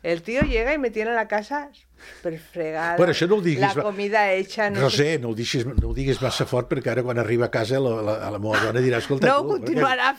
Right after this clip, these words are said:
Speaker 1: fent.
Speaker 2: per què no fas això a casa, no?" Eh?
Speaker 1: No, no, no, no. No, no, no.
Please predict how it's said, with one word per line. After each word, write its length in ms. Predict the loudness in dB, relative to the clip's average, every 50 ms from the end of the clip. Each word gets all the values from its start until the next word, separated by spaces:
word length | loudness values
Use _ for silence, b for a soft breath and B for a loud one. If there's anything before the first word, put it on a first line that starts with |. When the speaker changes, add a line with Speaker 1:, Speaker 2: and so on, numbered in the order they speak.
| 2 4
Speaker 1:
fent. 220 | 6 6 4 4
Speaker 2:
per 120 | 2 0
què 80 | 2 2
no 80 | 2 2
fas 180 | 2 2 0 0
això 180 | -2 -2 -4 -4
a 40 | -4
casa, 260 | -2 -2 -2 -4 -4
no?" 100 | -2 -2 -2
Eh? 340 | -2 -2 -4 -10 -10 -6 -2
Speaker 1:
No, 260 | 2 4 4 4 4 2
no, 260 | 2 2 4 4 4 2
no, 280 | 2 2 4 4 4
no. 320 | 2 2 2 2 2 0 -2 B -8 -8 -8 -10 -10 -4 0
No, 240 | 2 2 2 2
no, 260 | 2 0 0 0 0 0
no. 320 | 0 -2 -2 -2 -2 -4